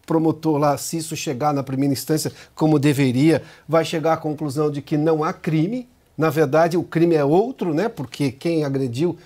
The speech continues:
esse aí sim passa a ser, ah, investigado. Mas, e tudo isso que foi feito por, pra família? Nós estamos falando de garantias individuais, de direitos individuais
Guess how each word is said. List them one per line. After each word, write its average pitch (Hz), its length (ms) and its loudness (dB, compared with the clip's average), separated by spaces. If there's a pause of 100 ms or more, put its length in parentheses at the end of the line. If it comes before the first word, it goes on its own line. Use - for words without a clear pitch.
(100)
esse 170 320 2
aí 151 140 -2
sim 156 240 0
passa 143 320 -4
a 127 40 -8
ser, 127 360 -6 (260)
ah, 139 140 2
investigado. 143 640 0 (480)
Mas, 156 880 2
e 175 120 -4
tudo 277 200 0
isso 302 140 0
que 247 80 -2
foi 220 180 -2
feito 185 300 -4
por, 139 140 -8
pra 139 340 -8
família? 120 420 -6
Nós 175 140 -8
estamos 269 180 -8
falando 208 260 -4
de 185 180 -6
garantias 165 800 -2
individuais, 165 880 -6
de 135 120 -4
direitos 139 360 -6
individuais 156 560 -4